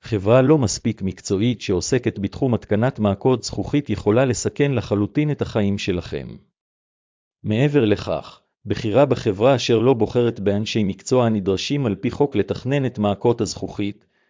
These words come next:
זה דבר יכול לגרום למעקה הזכוכית במרפסת שלכם לא להיות בטוח ולסכן אתכם ואת כלל המשפחה שלכם,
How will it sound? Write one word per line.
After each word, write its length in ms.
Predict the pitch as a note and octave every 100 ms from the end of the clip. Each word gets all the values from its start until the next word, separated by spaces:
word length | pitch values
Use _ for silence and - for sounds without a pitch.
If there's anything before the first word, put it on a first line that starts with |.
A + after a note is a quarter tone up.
| _ _
זה 140 | G#2
דבר 340 | A#2+ G2+ A#2+ A#2
יכול 340 | G#2 - C3
לגרום 360 | A#2+ A2+ C3+ C#3
למעקה 480 | A2 G#2+ G2+ C#3 A#2+
הזכוכית 520 | - - - C#3+ C3
במרפסת 680 | G#2 G#2 G2+ C3 B2+ G#2+ -
שלכם 480 | G#2 G2 - A#2+
לא 180 | A#2+ C3+
להיות 300 | C3 A#2+ B2
בטוח 520 | G#2 - D3 C#3 -
ולסכן 500 | A#2 G2+ - - C3+
אתכם 300 | A#2+ - A#2 G#2
ואת 220 | G#2 A#2+
כלל 240 | - G#2
המשפחה 540 | G#2 G#2 - - C#3 C3
שלכם, 540 | - F2 - F2 B1